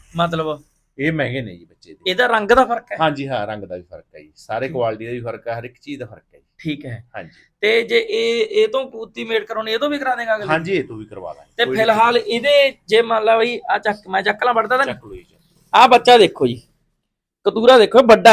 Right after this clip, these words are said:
Speaker 1: ਹੈ ਵੈਸੇ, ਛੋਟਾ ਨਹੀਂ, ਪੂਰਾ ਵੱਡਾ ਡੌਗ ਹੈ ਇਹ।
Speaker 2: ਪੰਜ ਸਾਲ ਦਾ।
Speaker 1: ਪੰਜ ਸਾਲ ਦਾ ਹੈ। ਜੇ ਇਹਦੇ ਬੱਚੇ ਕਿਸੇ ਲੈਣੇ ਨੇ ਇਸੇ ਰੰਗ ਦੇ,
Speaker 2: ਹਾਂਜੀ।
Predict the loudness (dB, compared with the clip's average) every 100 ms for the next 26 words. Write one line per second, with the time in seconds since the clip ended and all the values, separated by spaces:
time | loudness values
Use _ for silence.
0 | 10 6 0 _ 4 6 6 4 4 6
1 | 4 4 -2 4 6 6 4 6 8 8
2 | 6 4 2 -4 -14 -16 -14 -12 -12 -14
3 | _ 4 4 6 8 8 6 2 -6 _
4 | _ _ _ _ _ 4 6 6 4 0
5 | 0 -2 0 0 4 6 6 4 6 4
6 | 4 2 2 6 6 6 4 2 0 -2
7 | _ -20 _